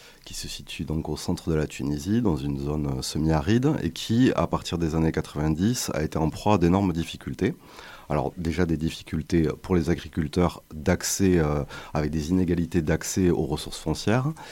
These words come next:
et puis des inégalités d'accès aux ressources en eau, qui nécessitaient donc des investissements très importants, parfois trop importants pour les agriculteurs. Et puis, euh, des difficultés d'ordre plus général, économique et social, où on avait, euh,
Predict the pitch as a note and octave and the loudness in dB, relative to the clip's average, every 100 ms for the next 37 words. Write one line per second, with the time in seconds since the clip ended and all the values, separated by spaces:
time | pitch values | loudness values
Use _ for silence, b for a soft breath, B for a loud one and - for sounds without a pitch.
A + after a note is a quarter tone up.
0 | B - - F2 E2 E2 D#2 D2+ D2 G#2 | B -6 -2 0 0 2 2 0 0 2
1 | A#2+ D#3+ - A2 A2 - C#2+ D#2 - - | 2 0 0 2 4 2 -2 -4 -6 -4
2 | D#2 D2+ G#2+ - B B B B - E2 | 0 2 2 0 B B B B -8 -2
3 | D#2+ - - C#2+ - G2+ E2 F2+ D#2+ D2+ | -2 -4 -8 -6 0 2 2 2 2 0
4 | C#2 C#2 C#2 - - F2 E2+ G2+ F2 E2 | -2 -4 -6 -8 -2 0 0 -2 0 0
5 | D#2 - G2 G#2 D2+ D#2+ - - G#2 F#2+ | -2 -2 -2 -2 -6 -6 -6 -2 0 2
6 | D#2 D#2 - G2 F2 D#2 C#2+ D2+ C#2 C2+ | 0 -2 -2 0 2 0 0 -4 -6 -6
7 | - - - _ _ _ _ _ - - | -6 -8 -10 _ _ _ _ _ -16 -16
8 | B B B B B B - G2 G2 - | B B B B B B -2 4 4 2
9 | - C3+ D#3 F2 F#2 E2 E2+ D#2+ E2+ C#2 | 2 8 8 8 6 2 -2 -2 -4 2
10 | G2 E2 D2+ D#2 D#2 D#2 C#2+ C#2 D2 F#2+ | 4 4 2 -2 -2 -2 -2 0 2 4
11 | E2 C#2+ C#2 C#2+ D2+ - - - - F2+ | 2 0 -2 -2 -2 -4 -8 -8 0 2
12 | F#2 D2 C2+ B1+ B1+ C2+ C2+ E2 D2 | 2 2 0 -2 -2 -2 0 0 0